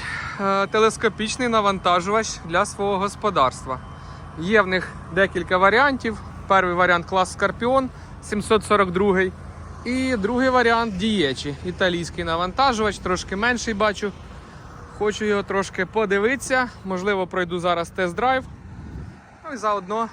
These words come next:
а, буде про що подумати. Приймемо рішення і, можливо, придбаємо новенький навантажувач для свого господарства. Ну, для нас найцікавіша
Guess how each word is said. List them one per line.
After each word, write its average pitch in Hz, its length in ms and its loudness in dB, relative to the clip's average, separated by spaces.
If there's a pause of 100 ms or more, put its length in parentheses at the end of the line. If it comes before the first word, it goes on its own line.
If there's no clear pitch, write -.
(240)
а, 170 480 2
буде 226 220 2
про 220 180 0
що 247 160 2
подумати. 262 520 0 (680)
Приймемо 208 420 2
рішення 208 540 0 (260)
і, - 60 -14
можливо, 180 440 -2 (760)
придбаємо 190 600 2
новенький 190 540 0
навантажувач 175 840 0 (340)
для 160 140 -2
свого 175 260 0
господарства. 151 760 -2 (800)
Ну, 233 80 -10
для 214 100 -4
нас 220 240 2
найцікавіша 208 880 0